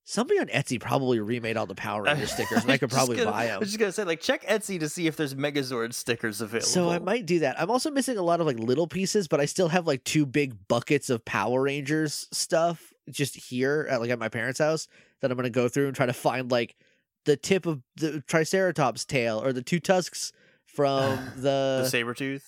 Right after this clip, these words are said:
Speaker 1: the, the Sabretooth still has his tusks. It's missing
Speaker 2: Oh,
Speaker 1: an
Speaker 2: okay.
Speaker 1: arm.
Speaker 2: Oh,
Speaker 1: An
Speaker 2: well.
Speaker 1: arm just straight up broke off.
Speaker 2: <laughs>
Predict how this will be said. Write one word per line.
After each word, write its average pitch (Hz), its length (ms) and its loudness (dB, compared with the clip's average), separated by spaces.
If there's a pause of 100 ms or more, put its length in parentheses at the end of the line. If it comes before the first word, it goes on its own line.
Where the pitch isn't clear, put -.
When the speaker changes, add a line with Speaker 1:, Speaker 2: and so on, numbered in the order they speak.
(280)
Speaker 1:
the, 139 400 2 (100)
the 175 140 2
Sabretooth 240 340 2
still 302 120 2
has 262 100 2
his 269 100 -6
tusks. 147 420 2 (120)
It's 160 220 2
missing 160 260 4
Speaker 2:
Oh, 180 80 2
Speaker 1:
an 180 60 -2
Speaker 2:
okay. 151 80 4
Speaker 1:
arm. 117 320 0
Speaker 2:
Oh, 143 180 0
Speaker 1:
An 123 140 -8
Speaker 2:
well. 160 100 6
Speaker 1:
arm 214 160 0
just 175 280 4
straight 165 200 4
up 135 120 2
broke 147 260 4
off. 123 420 0
Speaker 2:
<laughs> 196 40 -10